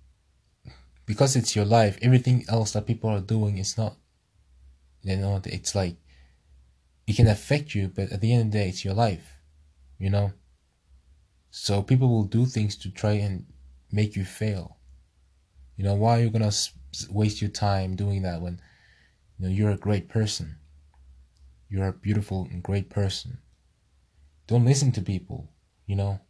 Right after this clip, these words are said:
And th-, we have so many good examples today of people that have a worse,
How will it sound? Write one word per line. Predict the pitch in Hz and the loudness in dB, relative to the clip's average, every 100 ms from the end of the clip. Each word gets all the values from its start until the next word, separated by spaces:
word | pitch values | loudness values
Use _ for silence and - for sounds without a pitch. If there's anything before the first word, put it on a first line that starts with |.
| _ _ _ _ _ _ | _ _ _ _ _ _
And | 107 104 | -4 -2
th-, | - | 0
we | 120 | 2
have | 120 | 2
so | - - 127 | 2 4 6
many | 131 120 107 _ _ | 6 4 2 _ _
good | - 113 | 0 2
examples | 107 - 117 110 107 95 - | 2 0 0 -2 -4 -8 -8
today | 98 98 101 92 87 _ _ _ | -8 -4 -2 -2 -6 _ _ _
of | 95 - | -18 -4
people | 104 104 98 92 _ _ _ _ _ _ _ _ _ _ _ | -4 -4 -6 -6 _ _ _ _ _ _ _ _ _ _ _
that | 101 - | -4 -2
have | 95 104 82 | 0 -2 -2
a | 64 78 | -12 -4
worse, | 104 110 104 - - | 0 2 2 0 -2